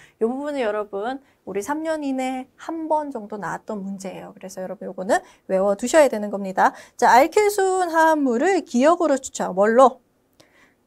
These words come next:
뭘로 추출하나요? 네, 벤젠으로 추출합니다. 벤젠으로 추출해서 그다음에 선택적으로 에,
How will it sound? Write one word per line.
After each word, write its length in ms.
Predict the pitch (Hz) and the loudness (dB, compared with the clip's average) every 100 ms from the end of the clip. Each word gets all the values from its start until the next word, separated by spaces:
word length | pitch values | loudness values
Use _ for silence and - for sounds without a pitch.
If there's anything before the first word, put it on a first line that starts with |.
| _ | _
뭘로 340 | 202 196 240 | -4 0 2
추출하나요? 840 | 247 - - 233 214 196 233 392 - _ _ _ - | 2 -2 -4 -2 0 0 2 2 0 _ _ _ -14
네, 80 | 202 | -14
벤젠으로 680 | - 196 202 247 359 349 208 | -10 -6 -2 -2 -2 -4 -8
추출합니다. 720 | - - - - 214 233 - - | -12 -16 -18 -20 -20 _ -20 -18
벤젠으로 880 | - 202 202 208 196 196 349 392 381 | -14 -12 -10 -10 -6 -4 -2 -2 -6
추출해서 800 | - - 269 330 330 285 277 262 | -14 -8 -4 -4 -2 -2 0 -4
그다음에 520 | 240 196 190 254 254 _ - - _ | -6 -6 -2 -4 -4 _ -20 -20 _
선택적으로 1000 | - 262 294 - 254 220 214 269 370 370 _ | -14 -12 -12 -6 -4 -2 -2 0 0 -4 _
에, 280 | 202 214 | -4 -4